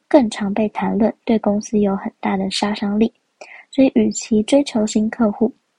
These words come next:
不如专注在取悦现在的客户，协助客户成功。长期而言，比找新客户的成本更低，也对公司更有帮助。根据麦肯锡的研究表明，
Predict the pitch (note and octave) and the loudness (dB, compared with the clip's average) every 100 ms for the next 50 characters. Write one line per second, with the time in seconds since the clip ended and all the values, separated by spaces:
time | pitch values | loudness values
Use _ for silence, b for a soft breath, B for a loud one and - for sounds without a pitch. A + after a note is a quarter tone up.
0 | _ D4 C4+ A3+ - A3+ A#3 B3 A#3+ G#3+ | _ 2 4 2 0 -4 -4 0 0 0
1 | A#3 A3 G#3+ - G#3+ A3+ A#3+ B3+ B3+ B3+ | 0 -2 -2 -2 0 2 2 0 -4 -2
2 | G#3+ G3 - G#3 - - _ _ _ - | -2 -2 -2 -2 -2 -4 _ _ _ 0
3 | A3+ C#4+ C4+ - B3 A#3 - G3 G3 G#3+ | 0 2 0 0 -2 -2 -2 -6 -2 0
4 | G#3+ A#3+ B B B - - A3 B3 A#3+ | 0 -2 B B B -14 -4 -2 0 0
5 | A3+ A3 A3 A3 A3 A#3 G#3 G#3+ - B3 | 2 2 2 2 0 0 0 0 -4 -6
6 | - - C#4+ - D4 D4 A#3+ G#3 - G#3+ | -6 -6 -4 0 0 2 0 -2 -2 0
7 | A3 A3 A3+ G#3+ G#3+ G#3 - _ _ G#3 | 0 0 0 2 2 0 -2 _ _ -6
8 | F#3+ A3+ G#3+ - G#3 A3 - G#3 - A3 | 2 2 2 2 0 0 -4 -2 0 0
9 | C4 - G3+ A#3 - E4 _ _ _ _ | 0 -2 -2 -2 -2 -2 _ _ _ _
10 | _ _ _ _ _ _ B B B - | _ _ _ _ _ _ B B B -6
11 | B3 C4+ C4 B3 A#3+ G#3 G#3 G#3 G#3 G#3 | 0 2 4 2 2 -2 0 0 0 0
12 | G#3 C4 B3 G#3 G3+ G3 G3 | 2 0 2 0 0 0 -2